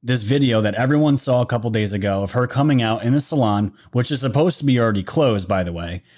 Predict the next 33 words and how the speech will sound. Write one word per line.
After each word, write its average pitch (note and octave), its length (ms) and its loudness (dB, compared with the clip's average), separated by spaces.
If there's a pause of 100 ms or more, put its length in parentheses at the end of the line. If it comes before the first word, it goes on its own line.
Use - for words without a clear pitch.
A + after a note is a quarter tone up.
(360)
She - 100 -4
was C3 140 2
walking D3 320 2
around C#3 160 2
the C3 80 4
salon A2 400 0
with G#2+ 160 -2
no G#2+ 160 0
mask, F#2+ 480 -2
and A2+ 160 0
there A2+ 80 2
was G#2+ 200 0 (100)
absolute C3 580 0
outrage. A2 680 -2 (300)
Um, A2+ 400 0
not F#3+ 200 0
anybody D3+ 360 2
on B2+ 100 4
the A2 80 2
left G#2 220 0
side, F#2+ 220 -2
of E2+ 100 -8
course, A#2 300 -2
because G#2+ 400 -4
she's C3 200 2
one A2 160 2
of G#2 80 2
their F#2 200 0
own, F#2 180 -2
but A2+ 220 -2 (280)
outrage E3 440 0
from D4+ 180 0
everyone D3+ 540 2